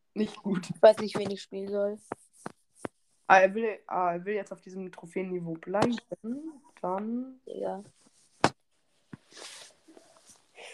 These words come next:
Speaker 2: Ja, sein Blie-, sein Lieblingsbrawler ist halt Mortis. Das ist
Speaker 1: Okay, okay. Power siebener.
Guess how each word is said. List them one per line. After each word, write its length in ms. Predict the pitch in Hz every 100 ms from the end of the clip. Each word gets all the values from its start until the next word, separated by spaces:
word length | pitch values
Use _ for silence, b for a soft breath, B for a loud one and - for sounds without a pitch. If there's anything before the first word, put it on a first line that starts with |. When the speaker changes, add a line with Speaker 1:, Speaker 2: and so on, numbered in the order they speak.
| B
Speaker 2:
Ja, 360 | 254 240 233 220 -
sein 300 | 240 233 220
Blie-, 180 | 254 -
sein 160 | 254
Lieblingsbrawler 800 | 240 262 262 - - 226 220 214
ist 140 | 214 220
halt 160 | 202
Mortis. 600 | 208 214 - 208 - - - _ _ _ _ _ _ _ _ _ _ _ _ _ _ _ _ _ _ _ _ _ _ _
Das 100 | -
ist 100 | 202
Speaker 1:
Okay, 420 | 233 226 247 220 - - - _ -
okay. 360 | 185 - 175 170 _ - -
Power 320 | 196 190 196 -
siebener. 360 | 214 214 226